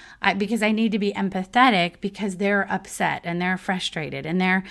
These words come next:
feeling, you know, over-, overwhelmed. And, and again, all valid feelings, but not okay for them to take specific actions against team members, to take specific actions against,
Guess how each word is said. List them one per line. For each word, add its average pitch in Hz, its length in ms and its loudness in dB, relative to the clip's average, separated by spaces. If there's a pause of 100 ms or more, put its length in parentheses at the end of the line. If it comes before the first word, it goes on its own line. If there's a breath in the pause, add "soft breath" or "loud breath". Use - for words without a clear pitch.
(320 loud breath)
feeling, 220 580 6
you 208 100 2
know, 180 280 2
over-, 180 480 -2
overwhelmed. 190 920 2
And, 208 280 -4
and 226 180 4
again, 214 400 0
all 220 320 4
valid 226 380 6
feelings, 214 400 0
but 202 120 -4
not 226 360 6
okay 269 560 2 (240 loud breath)
for 220 120 -2
them 214 200 4
to 208 80 0
take 208 240 -4
specific 196 440 -6
actions 185 440 -4
against 156 340 -8
team 285 180 6
members, 247 440 4 (340 loud breath)
to - 80 -8
take 196 240 -2
specific 185 400 -6
actions 165 460 -6
against, 147 520 -8